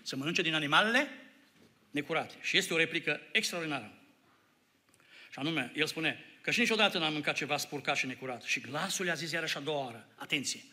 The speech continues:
asta am vrut să subliniez. Cât de frumos e asta. "Ce-a curățit Dumnezeu, să nu numești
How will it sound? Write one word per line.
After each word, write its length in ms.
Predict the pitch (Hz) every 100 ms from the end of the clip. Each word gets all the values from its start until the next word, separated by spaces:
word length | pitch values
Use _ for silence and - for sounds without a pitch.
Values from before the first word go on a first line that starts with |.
| -
asta 200 | 135 143
am 60 |
vrut 120 | 135 127
să 40 |
subliniez. 440 | 120 120 127 113 - - -
Cât 120 | 143
de 100 | 143
frumos 420 | 139 139 135 -
e 80 | 110
asta. 220 | 110 - - _ _ _ _ _ - - _ _
"Ce-a 200 | - 131
curățit 720 | 127 - 127 113 - 143 143 -
Dumnezeu, 720 | - 127 120 117 113 143 175 196 - -
să 220 | - - 117
nu 160 | 175
numești 480 | 202 170 180 247 -